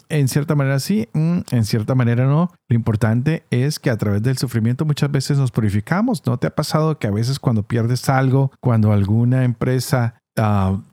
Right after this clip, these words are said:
de las que conquistas desfallece, empiezas a decir, "Wow, qué castigo, qué dolor"? Pero con el tiempo dices, "Era lo mejor que me podía haber sucedido. He prosperado porque tenía cosas que me oprimían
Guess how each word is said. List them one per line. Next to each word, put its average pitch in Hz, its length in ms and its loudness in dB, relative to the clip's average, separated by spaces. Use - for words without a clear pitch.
de 120 160 -2
las 107 180 -2
que 107 140 -4
conquistas 123 720 -2
desfallece, 135 960 -2
empiezas 113 400 -2
a 127 60 -2
decir, 123 180 -4
"Wow, 131 380 -2
qué - 140 -10
castigo, 139 560 -2
qué 143 80 -2
dolor"? 143 340 0
Pero 127 160 -4
con 120 100 0
el 117 80 0
tiempo 143 220 -2
dices, 143 280 -2
"Era 120 180 0
lo 139 80 0
mejor 120 320 0
que 131 120 -2
me 123 160 2
podía 107 360 -2
haber 117 180 0
sucedido. 120 600 0
He 123 400 0
prosperado 117 720 0
porque 104 380 -4
tenía 117 320 -2
cosas 143 440 -2
que 139 120 -2
me 120 100 0
oprimían 131 520 0